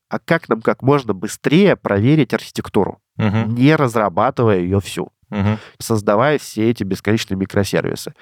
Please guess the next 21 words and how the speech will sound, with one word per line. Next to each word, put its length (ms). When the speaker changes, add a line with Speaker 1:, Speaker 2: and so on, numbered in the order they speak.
Speaker 1:
И 140
там 240
были 200
всякие 540
неожиданные 560
варианты, 720
например, 500
сделать 680
вместо 720
настоящих 540
микросервисов 720
сделать 280
такие 460
Speaker 2:
Фейковые. 920
Speaker 1:
ну, 200
такие 240
фейковые, 400
которые 340
Speaker 2:
Пришел, 160
Speaker 1:
что-то 200
Speaker 2:
отдал. 300